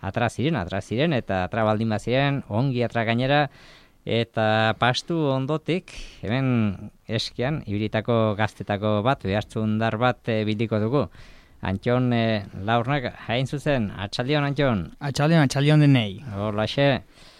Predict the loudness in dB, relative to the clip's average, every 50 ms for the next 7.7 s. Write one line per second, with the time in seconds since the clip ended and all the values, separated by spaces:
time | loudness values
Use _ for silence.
0 | -20 -20 -20 -20 -20 -20 -16 -10 -8 -6 -6 -6 -6 -4 -4 -2 -4 -4 -4 -4
1 | -4 -2 -2 -2 -4 -4 -4 -4 -2 -2 -2 -2 -2 -2 -2 0 0 2 2 2
2 | 0 -2 -6 -10 -6 -4 -2 -2 0 2 2 2 2 2 2 4 4 4 4 4
3 | 0 -6 -16 -16 -18 -20 -20 -20 -20 -20 -20 -20 -20 -10 -4 -4 -2 0 2 2
4 | 2 2 2 0 -2 0 -2 -2 0 0 -2 0 0 0 0 0 -2 -4 -4 -2
5 | -2 -2 -2 -2 -4 -6 -10 -18 -20 -12 -8 -8 -6 -4 -2 -2 -2 -2 -2 -2
6 | -2 -4 -2 -2 0 0 0 0 -2 -4 -6 -6 -4 -4 -2 -2 -2 -4 -4 -2
7 | 2 2 4 4 4 2 2 2 2 2 2 2 -2